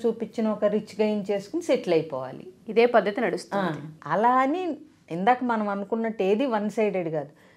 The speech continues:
Speaker 1: ఆ, మంచి, అంటే, మ్, వెల్, ఆ, ఆ, సెటిల్డ్ అమ్మాయిల్ని, లేకపోతే హెల్-, వెల్దీ ఫ్యామిలీ నుంచి వచ్చిన అమ్మాయిల్ని ట్రాప్ చేసి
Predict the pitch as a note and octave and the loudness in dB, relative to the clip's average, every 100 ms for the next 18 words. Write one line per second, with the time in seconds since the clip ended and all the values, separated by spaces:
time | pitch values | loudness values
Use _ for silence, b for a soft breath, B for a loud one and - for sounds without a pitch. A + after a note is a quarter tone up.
0 | b - G#3 F#3+ G3 G3+ A3+ A3 B3+ A#3+ | b -2 0 -2 -4 0 0 0 0 2
1 | A3+ G#3+ G3+ G3 F#3 F#3 F#3+ G3+ F#3 E3 | 2 4 4 4 2 0 0 2 2 -2
2 | - E3 E3 D#3+ D#3+ G3+ G#3+ A#3 A3 G3+ | -8 -12 -10 -10 0 2 4 4 4 4
3 | G3 F#3 F3+ F3 F3 b b b - F#3 | 4 4 2 0 -4 b b b -4 -2
4 | F3+ F3 E3 A3+ A3 G#3+ G3+ F#3 G3 G3+ | 0 -2 0 0 2 0 2 0 2 0
5 | G3 F#3+ F#3+ F#3+ F#3 F3+ G3 G3+ G3 F#3 | 0 0 -2 0 -2 -4 -4 0 2 2
6 | F3+ G3 G3 F3+ E3 G3 G3+ G#3 G3+ F#3+ | 0 -2 -4 -2 2 2 2 0 0 -2
7 | F#3 F#3+ F#3+ F3+ F#3+ F#3 F#3+ F#3 F3+ F#3 | -2 -2 -4 -4 -4 -6 -4 -6 -4 -4
8 | F#3 F#3 F3+ F#3 F#3 F#3 - G3+ F#3 F#3 | -4 -4 -4 0 2 2 -2 -2 -2 -2
9 | F#3+ F#3 F3+ | -2 0 0